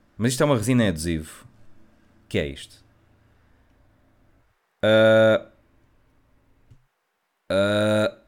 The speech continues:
<laughs> não, não há palavras, não há palavras. Ok, mas depois cá está. Ah, yeah. O gajo morreu foi por causa das drogas, não foi por causa da resina.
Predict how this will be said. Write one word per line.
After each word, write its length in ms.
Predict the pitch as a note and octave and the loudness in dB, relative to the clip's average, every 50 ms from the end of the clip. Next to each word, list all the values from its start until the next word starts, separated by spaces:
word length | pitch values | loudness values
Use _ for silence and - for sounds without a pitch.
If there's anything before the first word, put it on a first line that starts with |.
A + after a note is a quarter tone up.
| _ _ _ _ _ - - | _ _ _ _ _ -20 -16
<laughs> 460 | - - - - G2+ G#2+ D#2+ B1+ - - | -14 -14 -12 -10 -8 -6 -6 -8 -8 -8
não, 200 | E2+ F2 E2+ D2+ | -8 -6 -6 -6
não 300 | E2+ E2+ E2 D#2 C#2+ C2+ | -6 -6 -6 -6 -8 -10
há 60 | B1 | -12
palavras, 480 | - - - - - - _ - - - | -14 -16 -16 -18 -20 -20 _ -20 -20 -18
não 80 | C2 | -18
há 20 | B1+ | -18
palavras. 480 | - - - - - _ _ - _ _ _ _ _ _ _ _ _ _ _ _ _ _ _ _ _ _ _ _ _ _ _ _ _ _ _ _ _ _ _ _ _ _ _ _ _ _ _ _ _ _ | -18 -20 -20 -20 -20 _ _ -20 _ _ _ _ _ _ _ _ _ _ _ _ _ _ _ _ _ _ _ _ _ _ _ _ _ _ _ _ _ _ _ _ _ _ _ _ _ _ _ _ _ _
Ok, 240 | - G2+ - G#2 G2 | -8 -6 -2 -2 0
mas 160 | G2 A2+ A#2+ B2 | 0 0 -2 -2
depois 300 | - C#3 C#3+ C3 B2 - | 0 0 0 0 0 0
cá 140 | - B2+ | 0 0
está. 340 | A2 - - F2+ D2 C2 - - | 0 0 -2 -6 -6 -6 -8 -8
Ah, 220 | - F#2+ G2+ G2+ | -6 -4 -4 -2
yeah. 320 | F#2+ F2+ E2 C#2+ A1+ - - _ _ _ - _ _ _ _ _ _ _ _ _ _ | -4 -4 -4 -6 -8 -10 -14 _ _ _ -20 _ _ _ _ _ _ _ _ _ _
O 80 | - G#2 | -8 -2
gajo 260 | G#2+ A#2 A2+ G#2+ G#2 | 2 2 2 2 2
morreu 260 | G#2 G2 F#2 G2 F#2+ | 0 0 0 0 0
foi 100 | F2+ F#2+ | -2 -4
por 80 | D#2+ - | -2 -2
causa 180 | G2 F2 E2+ | 0 0 0
das 100 | E2 D#2+ | -2 -4
drogas, 300 | D#2 D#2+ D#2+ D#2 C#2+ D2+ | -4 -4 -6 -6 -6 -8
não 80 | D2+ D2+ | -10 -10
foi 80 | D2+ E2 | -12 -12
por 80 | D#2 | -10
causa 160 | - D2+ D2+ | -10 -8 -8
da 80 | D2 D2 | -10 -10
resina. 400 | C#2+ C#2+ D2 C#2+ C#2 C#2 C#2 - | -12 -12 -12 -12 -14 -14 -16 -20